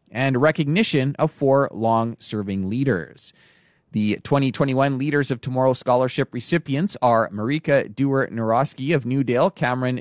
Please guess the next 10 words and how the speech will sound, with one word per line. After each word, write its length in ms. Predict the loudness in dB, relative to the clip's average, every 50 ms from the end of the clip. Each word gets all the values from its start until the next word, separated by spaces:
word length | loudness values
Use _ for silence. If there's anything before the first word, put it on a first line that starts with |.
| -8 -10
Giannotti 580 | -6 -4 -2 0 0 2 2 0 0 0 -2
of 80 | -2 -2
Neepawa, 540 | 0 -2 -2 0 2 4 4 4 4 2 0 _ -18 -20 _
Sarah 260 | -6 2 4 4 4 4
Johnson 460 | 4 2 2 2 2 -2 -4 -4 -4
of 100 | -4 -4
Dugald, 540 | -4 -4 -2 2 4 4 4 4 2 0 -4
and 320 | -6 -4 -2 0 0 -2
Raina 420 | -2 0 2 2 2 4 2 0 0
Topham 680 | 0 0 0 0 0 0 -2 -4 -4 -4 -6 -8 -8